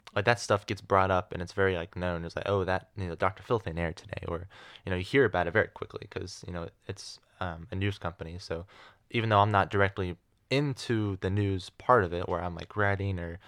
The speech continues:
uh, listening, um, to, like, what they're planning, you know, it's, that conversation gets to other people, which gets to, um,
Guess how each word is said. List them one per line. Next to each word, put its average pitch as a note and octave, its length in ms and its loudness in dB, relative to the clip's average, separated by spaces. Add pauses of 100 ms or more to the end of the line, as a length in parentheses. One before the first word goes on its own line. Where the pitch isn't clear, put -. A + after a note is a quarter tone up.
(280)
uh, E2+ 160 -4
listening, G2 640 -2
um, E2+ 600 -8 (280)
to, - 120 -4
like, F2+ 120 0
what F#2+ 300 0
they're F#2+ 140 0
planning, F#2 580 -4 (420)
you G2+ 80 -6
know, F#2 140 2
it's, - 340 -4 (140)
that G#2+ 240 2
conversation G2+ 600 -2
gets F2+ 220 -8
to - 80 -6
other B2+ 160 2
people, B2+ 340 -2
which G2 200 -6
gets - 320 -8
to, E2+ 440 -12 (100)
um, E2 360 -10